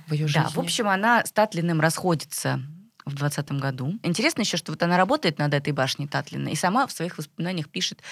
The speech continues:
Speaker 2: «Я работала над ней мало, там только кашу варила мужикам». А на самом деле она действительно свояла там все вот эти три,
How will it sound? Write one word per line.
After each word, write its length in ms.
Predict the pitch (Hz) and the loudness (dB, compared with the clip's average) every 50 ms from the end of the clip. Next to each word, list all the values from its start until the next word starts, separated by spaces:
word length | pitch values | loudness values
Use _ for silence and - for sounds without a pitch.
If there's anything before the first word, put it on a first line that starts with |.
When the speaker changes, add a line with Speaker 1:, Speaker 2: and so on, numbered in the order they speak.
| - - - - | -14 -14 -12 -4
Speaker 2:
«Я 120 | - 180 180 | -2 0 2
работала 560 | 165 151 139 151 151 - 147 143 139 139 - | 2 2 0 -2 -4 -4 -4 -2 -2 -2 -2
над 200 | - 143 135 131 139 | -2 -4 -6 -4 -4
ней 100 | 143 151 | -2 2
мало, 360 | 214 302 392 415 330 285 233 | 4 4 6 6 4 2 2
там 240 | - 170 160 160 - | 2 2 0 2 2
только 240 | 220 220 - - | 0 -2 -2 -4
кашу 320 | - - 131 135 - - 139 | -2 -2 -2 -2 -2 -4 -4
варила 360 | 135 127 123 127 135 131 127 | -4 -4 -4 -6 -6 -6 -6
мужикам». 520 | 127 127 123 139 147 - - 349 370 370 359 - - - - - - - - | -6 -6 -6 -6 -2 2 2 2 2 2 -4 -12 -18 -16 -16 -14 -16 -14 -2
А 80 | - - | 2 2
на 140 | 147 147 143 | 4 4 4
самом 300 | - 214 254 233 190 151 | 2 2 2 2 2 2
деле 200 | 170 190 180 151 | 0 4 4 4
она 140 | 139 147 165 | 4 4 2
действительно 420 | 160 151 - - 190 - - 147 143 | 2 0 -2 -4 -6 -4 -2 -2 -2
свояла 480 | - - 139 139 147 185 196 175 147 | 0 -2 0 0 2 4 4 4 2
там 240 | - 156 147 147 139 | 0 -2 -4 -4 -4
все 200 | - - - 165 | -4 -2 -2 0
вот 160 | 160 151 151 | 0 0 -2
эти 180 | 151 147 - 139 | -2 -4 -4 -8
три, 360 | - - - 156 156 139 - | -8 -4 -2 -2 -2 -2 -4